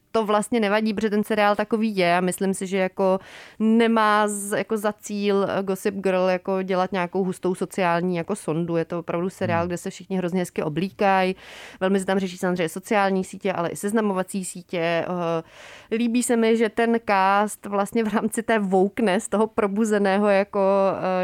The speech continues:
Speaker 1: eh, nějakého jako momentu, je i velmi jako f-, eh, fluidní a přístupný, co se týče jako otázek genderu a sexuality. Opravdu jako to se tam, to se do toho pr-,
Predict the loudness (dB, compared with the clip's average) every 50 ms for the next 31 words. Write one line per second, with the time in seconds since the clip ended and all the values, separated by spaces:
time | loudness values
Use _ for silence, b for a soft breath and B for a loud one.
0 | -2 -2 -2 -4 -4 -4 -4 -2 0 0 0 0 0 0 0 2 2 2 2 2
1 | 0 0 0 0 0 0 B B B B B B B -2 0 0 0 0 2 2
2 | 2 4 2 2 2 2 2 2 2 0 0 0 0 0 -2 -2 -2 0 2 4
3 | 4 4 2 2 0 -4 -14 -16 -6 -2 -2 -2 -2 -2 0 2 2 2 2 2
4 | 2 2 0 -2 -4 -6 -8 -6 -6 -8 -4 -4 -4 -4 -2 -4 -4 -6 -6 -6
5 | -4 -4 -2 0 -2 -2 0 0 0 0 0 -2 -4 -4 -2 -2 0 0 0 0
6 | 0 0 0 0 -2 -4 -6 -6 -6 -2 0 0 0 0 -2 -2 _ -2 0 0
7 | 0 0 -2 -4 -8 -10 -8 -6 -6 -6 -6 -4 -6 -6 -6 -8 -12 -14 -16 -12
8 | -12 -14 -8 -6 -6 -4 -2 -2 -2 -4 -4 -4 -6 -8 -10 -12 -8 -6 -4 -4
9 | -4 -4 -4 -6 -6 -6 _ -10 -10